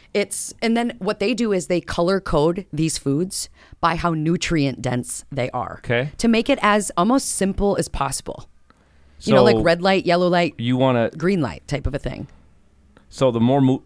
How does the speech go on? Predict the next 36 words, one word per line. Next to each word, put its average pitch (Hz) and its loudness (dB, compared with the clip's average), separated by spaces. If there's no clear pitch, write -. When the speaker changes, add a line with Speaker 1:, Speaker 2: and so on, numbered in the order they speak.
Speaker 2:
the 120 -2
more 127 2
nutrient 123 0
dense, 113 -2
the 101 -2
what, - -6
what 110 0
Speaker 1:
The 175 2
better 240 2
it 220 2
is 214 2
for 151 -2
you. 139 -2
Speaker 2:
I 113 -10
Speaker 1:
It's 113 2
Speaker 2:
kn- - -2
Speaker 1:
a 151 -2
certain 156 -2
color, 151 0
right? 151 -2
Speaker 2:
Well 131 -2
Speaker 1:
So 214 -4
you 208 -2
wanna 190 0
eat 156 -2
Speaker 2:
Yeah. 95 -12
Speaker 1:
most 139 0
of 139 -2
a 139 -6
certain - -2
color 202 -4
and 165 0
Speaker 2:
What 135 0
Speaker 1:
avoid 147 0
other 220 -2
things. - -12